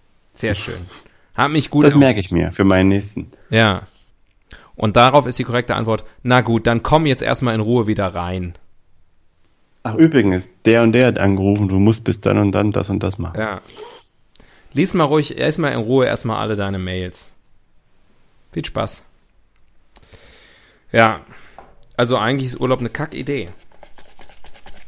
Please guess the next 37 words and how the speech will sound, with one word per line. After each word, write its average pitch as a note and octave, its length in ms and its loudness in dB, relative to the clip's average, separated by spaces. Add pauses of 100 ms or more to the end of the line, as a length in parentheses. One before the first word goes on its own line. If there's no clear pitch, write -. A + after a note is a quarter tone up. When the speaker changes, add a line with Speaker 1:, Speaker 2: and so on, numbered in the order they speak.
(580)
Speaker 2:
Wenn G#2 120 2
man G#2+ 80 6
richtig C3+ 360 2
Eier A#2 520 4
in B2 100 -4
der G#2+ 100 0
Hose A#2 280 2
hat, A2 160 -2
löscht G#2+ 280 2
man G#2 120 4
alle A#2 180 4
E-Mails, A#2 420 4
die - 140 -4
aufgelaufen B2+ 540 0
sind B2+ 180 0
in B2 80 0
der A2+ 80 4
Zwischenzeit A#2 460 2
und F#2+ 160 4
sagt G#2+ 280 0 (300)
sich, G2+ 260 2 (580)
"Was G2 220 2
wichtig G#2+ 360 2
ist, F#2+ 160 -2
kommt F#2 220 -2
wieder." D#2+ 200 -4 (840)
Speaker 1:
Ja. F#2+ 120 -10
Speaker 2:
Aber F#2+ 400 0 (200)
Speaker 1:
Eigentlich B2 300 -6
ist G#2+ 120 -10
nichts G#2+ 280 -10
wichtig. - 400 -16 (600)
Das A2 200 -10
nur A2+ 80 -6
mal G2+ 140 -6
so F#2+ 80 -12
zwischendurch. F#2+ 680 -14